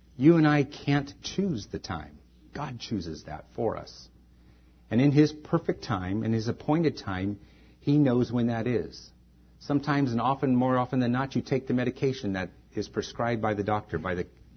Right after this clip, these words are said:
prescription at the chemist. And you kind of expect, "You know what, within two days I'll be better." But really, ultimately, when you think about it, God is the one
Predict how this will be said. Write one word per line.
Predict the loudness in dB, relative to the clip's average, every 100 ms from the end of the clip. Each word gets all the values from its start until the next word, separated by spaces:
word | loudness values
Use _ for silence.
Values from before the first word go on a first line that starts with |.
| -20
prescription | -8 -8 -4 -6 -6 -6 -4
at | -6
the | -10
chemist. | -12 -8 -6 -6 -8 -16 -20 _ -20 -20 -20 -16 -14 -6
And | 0
you | 2 2 0
kind | 0 2
of | 2
expect, | 0 -6 -4 -4 -2
"You | -2
know | 0
what, | 2 0
within | 0 -2 0 0
two | 0 0
days | 2 2 2 0
I'll | 0
be | 2 2
better." | 2 0 -4 -10 -20 _ _ _ _ -20 -20 _
But | 2
really, | 6 8 8
ultimately, | 6 2 0 2
when | 2
you | 2
think | 0 2
about | 2 2
it, | -2 -8 -8
God | -4 0
is | 0 -2
the | -4
one | -6 -8